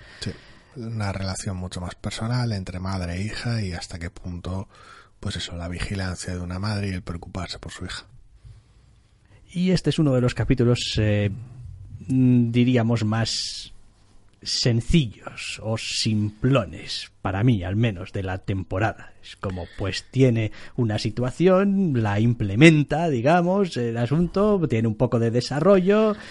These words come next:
Speaker 2: y, pues, lo resuelve.
Speaker 1: Hay tres capítulos en esta temporada que son especialmente sencillos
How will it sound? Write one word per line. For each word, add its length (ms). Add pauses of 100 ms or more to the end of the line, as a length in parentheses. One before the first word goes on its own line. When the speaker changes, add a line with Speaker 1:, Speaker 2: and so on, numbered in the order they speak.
(220)
Speaker 2:
y, 460
pues, 200
lo 140
resuelve. 520 (340)
Speaker 1:
Hay 160
tres 220
capítulos 500
en 80
esta 180
temporada 480
que 100
son 260
especialmente 1160
sencillos 1000